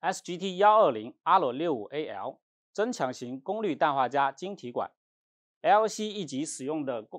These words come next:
开关管为 Master Gun One，带高压驱动器的半桥式配置增强模式氮化镓晶体管。同步整流使用的控制器为S R K二零零一，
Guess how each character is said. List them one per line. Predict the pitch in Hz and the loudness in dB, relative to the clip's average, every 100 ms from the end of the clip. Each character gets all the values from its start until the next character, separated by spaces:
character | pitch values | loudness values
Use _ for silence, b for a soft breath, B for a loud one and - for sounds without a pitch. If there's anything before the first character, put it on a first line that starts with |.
| - | -12
开 | - 202 | -4 -2
关 | 202 | -2
管 | 170 113 | -2 -4
为 | 98 104 117 _ _ _ _ - | -6 -14 -18 _ _ _ _ 0
Master | 165 190 175 | 0 2 2
Gun | 165 180 | 2 2
One， | 190 160 - _ _ _ _ _ _ _ _ _ | 4 2 2 _ _ _ _ _ _ _ _ _
带 | - 180 151 | 6 6 6
高 | 131 190 | 6 6
压 | 202 196 | 8 6
驱 | - | 4
动 | 208 185 | -2 -2
器 | - | -2
的 | 165 113 | -2 0
半 | - 220 139 | 4 4 4
桥 | - 107 127 _ | -2 -6 -6 _
式 | - 175 135 - | -10 -6 -6 -4
配 | 233 160 | -4 -4
置 | - 147 113 _ | -6 -12 -12 _
增 | 196 226 | 0 0
强 | 147 147 | 2 2
模 | 143 135 | 4 2
式 | 160 151 | 2 4
氮 | 185 | 6
化 | 175 151 | 6 6
镓 | 156 156 | 6 4
晶 | 185 | 0
体 | 208 127 | -6 -6
管。 | 120 101 _ _ _ - | -6 -6 _ _ _ -4
同 | 147 214 | -2 0
步 | 247 147 | 2 0
整 | - 117 | -2 -6
流 | 113 131 | -4 -6
使 | 151 135 | -6 -2
用 | 151 | 0
的 | 143 127 | 2 0
控 | 127 165 | 0 -4
制 | 156 | -4
器 | 151 151 | -6 -8
为 | 113 98 107 - | -8 -8 -12 -6
S | 175 180 | -6 -4
R | 123 123 | -8 -8
K | 143 175 175 | -8 -8 -6
二 | 175 | -6
零 | 127 127 | -6 -8
零 | 143 170 | -8 -8
一， | 190 | -10